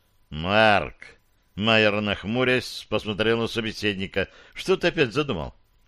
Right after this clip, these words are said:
Да ничего. Куратор придал своему лицу невинное выражение. Просто ей нужна будет помощь.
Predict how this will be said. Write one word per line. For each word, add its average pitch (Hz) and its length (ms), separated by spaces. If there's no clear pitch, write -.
Да 92 280
ничего. 113 640
Куратор 117 520
придал 123 520
своему 107 460
лицу 117 380
невинное 113 540
выражение. 101 640
Просто 135 560
ей 120 640
нужна 110 340
будет 92 240
помощь. 117 380